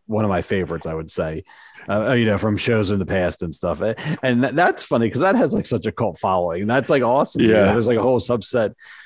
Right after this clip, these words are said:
Speaker 1: So once you're done with Breaking Bad, you have to go back and watch, uh, Better Call Saul then.
Speaker 2: Yeah,
Speaker 1: Yeah,
Speaker 2: yeah.
Speaker 1: yeah.
Speaker 2: Well, now I'm, I'm, I, I really wanna see that now because I'm like,
Speaker 1: Yeah.
Speaker 2: "Oh, wow." 'Cause I, I only, I don't know why, but in the, in my mind, I was like, "How did,"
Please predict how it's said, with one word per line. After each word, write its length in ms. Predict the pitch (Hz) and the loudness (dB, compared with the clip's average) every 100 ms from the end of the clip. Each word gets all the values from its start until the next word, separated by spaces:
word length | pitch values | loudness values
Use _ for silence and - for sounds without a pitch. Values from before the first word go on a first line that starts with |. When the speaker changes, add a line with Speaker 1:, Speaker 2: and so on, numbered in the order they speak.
| _ | _
Speaker 1:
So 180 | - 151 | 0 4
once 240 | 147 135 | 4 4
you're 80 | 151 | 2
done 140 | 143 135 | 4 4
with 140 | 117 | 2
Breaking 300 | 123 127 117 | 2 0 2
Bad, 260 | 123 135 110 | 2 2 2
you 60 | 104 | 0
have 100 | 98 | 0
to 60 | |
go 120 | 98 95 | -2 0
back 220 | 104 - | 0 0
and 160 | 101 101 | 0 0
watch, 260 | 98 92 | 0 -2
uh, 80 | 98 | -2
Better 200 | 90 104 | 0 0
Call 180 | - 95 | 0 -2
Saul 280 | - 117 107 | 0 0 0
then. 140 | 78 67 | -2 0
Speaker 2:
Yeah, 460 | 165 147 113 87 - | 4 6 4 2 -2
Speaker 1:
Yeah, 100 | 135 | 2
Speaker 2:
yeah. 260 | 127 113 139 | 4 6 6
Speaker 1:
yeah. 60 | 135 | 6
Speaker 2:
Well, 280 | 165 175 165 | 6 6 4
now 280 | 190 190 165 | 4 6 4
I'm, 120 | 151 | 4
I'm, 180 | - 147 151 147 - | 2 0 0 -2 2
I, 100 | 151 | 4
I 120 | 160 147 147 | 4 4 6
really 200 | 165 151 | 6 6
wanna 140 | 135 | 4
see 240 | - 139 120 | 4 2 4
that 300 | 131 135 - | 4 4 4
now 180 | 104 101 | 2 2
because 300 | 110 113 123 | 2 2 2
I'm 120 | 127 | 4
like, 200 | 110 90 | 4 4
Speaker 1:
Yeah. 80 | 143 | 4
Speaker 2:
"Oh, 80 | 127 | 6
wow." 200 | 113 120 - - - - | 4 2 0 -4 -4 -2
'Cause 120 | - 180 | 0 4
I, 160 | 254 403 220 | 4 4 2
I 180 | 165 262 | 4 4
only, 320 | 349 226 185 - _ _ 392 170 - | 4 4 4 0 _ _ -2 -2 0
I 80 | 180 | 2
don't 120 | 247 | 4
know 80 | 202 | 4
why, 380 | 143 156 185 139 | 4 6 6 6
but 120 | 131 | 4
in 140 | 139 | 4
the, 200 | 147 143 | 2 2
in 80 | 156 | 2
my 160 | 151 143 | 4 4
mind, 280 | 147 196 175 | 4 4 4
I 20 | |
was 140 | 127 | 4
like, 140 | 131 - | 2 2
"How 200 | - - | 0 2
did," 100 | 392 | 2